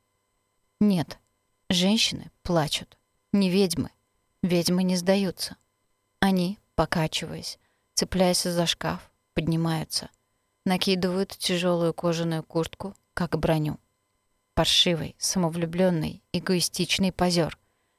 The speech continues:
Я вызвала тебя только за тем, чтобы ты сделал меня ведьмой. Не обещала заключить пожизненную сделку и уж точно не собиралась рисковать жизнью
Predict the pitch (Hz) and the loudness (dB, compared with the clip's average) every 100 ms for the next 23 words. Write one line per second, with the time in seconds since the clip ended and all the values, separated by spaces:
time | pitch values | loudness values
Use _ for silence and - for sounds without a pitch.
0 | _ 202 190 180 196 180 170 165 - 160 | _ 2 4 4 2 0 0 0 0 -4
1 | 160 170 160 175 170 - 185 175 - 170 | 0 0 0 -2 0 0 -2 -2 -2 -2
2 | 165 175 165 180 170 165 170 170 170 185 | -2 -2 -2 2 2 2 2 0 2 2
3 | 160 143 175 _ _ _ _ _ - 233 | 0 -4 -8 _ _ _ _ _ 4 6
4 | 226 240 - 208 170 160 - 170 - 196 | 6 4 4 4 2 0 -2 -2 -2 -2
5 | - 165 160 165 170 175 175 165 165 156 | 0 0 0 0 0 0 0 0 0 0
6 | - - _ _ _ - 202 190 - 240 | -8 -14 _ _ _ -2 0 0 0 0
7 | - 175 170 165 180 170 170 165 160 160 | 2 0 0 0 0 2 2 0 0 -2
8 | 147 170 165 156 170 180 214 190 135 | -2 -2 -2 -2 0 2 2 2 -2